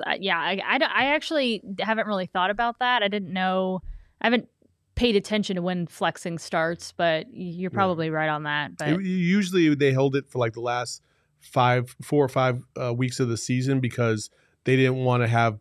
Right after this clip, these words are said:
Speaker 2: poor matchups of teams that were not gonna make the playoffs on those flex, uh, on those Sunday night games. That's why they created the flex, so that way they can put in, you know, playoff potential matchups.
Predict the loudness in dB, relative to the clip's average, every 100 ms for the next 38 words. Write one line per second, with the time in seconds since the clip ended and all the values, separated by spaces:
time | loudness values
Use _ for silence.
0 | -8 0 2 2 0 -2 0 0 0 -10
1 | -6 -6 -2 0 2 2 0 -2 -2 -2
2 | 0 -2 0 0 -2 -4 -2 0 2 0
3 | -6 _ _ _ _ -6 0 2 4 4
4 | 2 0 -2 -2 -4 -6 -4 -2 0 0
5 | 0 0 2 0 0 0 0 -4 -12 _
6 | -2 -2 2 2 0 0 -2 -2 -2 -2
7 | 0 0 -2 -4 -2 -2 -4 -6 -2 0
8 | 2 0 -2 _ _ -6 -2 -2 -2 _
9 | 0 2 4 4 0 -6 -6 -4 0 0
10 | 0 0 0 0 -2 -4 -4